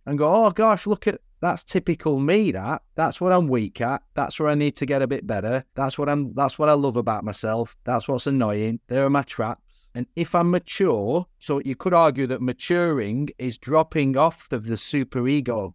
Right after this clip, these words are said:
back into almost like just the ego, but even dropping off the ego a little bit and just doing a little bit more of what your heart desires, you know, or what you,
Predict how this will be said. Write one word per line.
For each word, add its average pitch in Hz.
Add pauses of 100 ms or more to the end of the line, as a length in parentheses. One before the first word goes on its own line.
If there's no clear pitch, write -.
back 143
into 135 (180)
almost 151
like 123 (160)
just -
the 147
ego, 120 (140)
but 135
even 156
dropping 147
off 139
the 143
ego 156
a 120
little 110
bit 110
and 131
just 123 (220)
doing 151
a 135
little 165
bit 120
more 110
of 104
what 117
your 113
heart 117
desires, 113
you 123
know, 101
or 110
what 107
you, 110